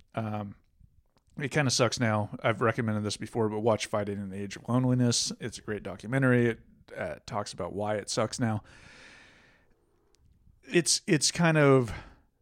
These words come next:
neither here nor there. It's, it, sometimes the most competent fighter wins the fight. Sometimes the, the most brutal fighter wins the fight. It's, it's a kind of a mixture of both. But all those martial arts films that, that really hit their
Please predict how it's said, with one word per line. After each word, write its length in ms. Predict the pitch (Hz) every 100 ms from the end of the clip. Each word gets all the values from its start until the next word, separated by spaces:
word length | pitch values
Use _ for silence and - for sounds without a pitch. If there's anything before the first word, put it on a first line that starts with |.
| _ -
neither 400 | 139 131 127 117
here 220 | 127 117
nor 240 | 113 101
there. 360 | 101 92 - - -
It's, 280 | 139 127 - _ _ -
it, 240 | 143 - _ _ -
sometimes 640 | - 143 139 147 139 123
the 80 | 123
most 240 | 120 -
competent 460 | 127 117 117 120 -
fighter 280 | 117 113
wins 280 | 113 113 110
the 80 | 120
fight. 300 | - 104 104
Sometimes 480 | - 107 107 107 -
the, 200 | 107 110 123
the 120 | 117
most 340 | 104 98 -
brutal 400 | - 113 101 98
fighter 320 | 95 101 95 95
wins 220 | 101 -
the 80 | 104
fight. 300 | 92 92 -
It's, 300 | 113 - -
it's 220 | 156 127 123
a 60 |
kind 200 | - 127
of 60 | 120
a 60 |
mixture 360 | 113 110 - 110
of 140 | 101
both. 300 | 101 90 - - - - -
But 340 | 127 113 - _ _ - - - - _ _ _
all 240 | - 135 135
those 260 | 139 135
martial 400 | - 123 123 127
arts 240 | 113 113 -
films 440 | 127 107 107 104
that, 240 | 131 120 - _ -
that 360 | 135 117 117 120
really 360 | 131 131 123
hit 320 | 113 143 120 -
their 300 | 127 120